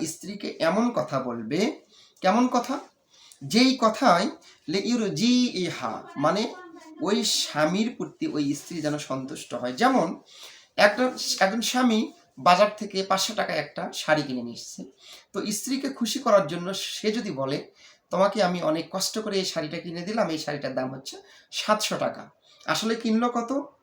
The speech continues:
পাঁচশো টাকা। বলল কত? সাতশো। এই ক্ষেত্রে স্ত্রীর সন্তুষ্টি অর্জনের ক্ষেত্রে স্বামীর এতটুকু বলা জায়েজ আছে, বৈধ। এই মিথ্যাতে কোনো পাপ হবে না। তার মানে এই না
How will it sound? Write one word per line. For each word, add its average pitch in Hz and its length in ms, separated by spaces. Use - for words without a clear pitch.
পাঁচশো 175 340
টাকা। 123 220
বলল 202 340
কত? 233 420
সাতশো। - 500
এই 254 140
ক্ষেত্রে 233 580
স্ত্রীর 247 360
সন্তুষ্টি 214 680
অর্জনের 160 500
ক্ষেত্রে 262 520
স্বামীর 185 640
এতটুকু 226 500
বলা 143 440
জায়েজ 135 260
আছে, - 180
বৈধ। 147 340
এই 156 180
মিথ্যাতে 190 440
কোনো 151 200
পাপ - 300
হবে 110 140
না। - 120
তার 151 200
মানে 208 240
এই 185 200
না 202 400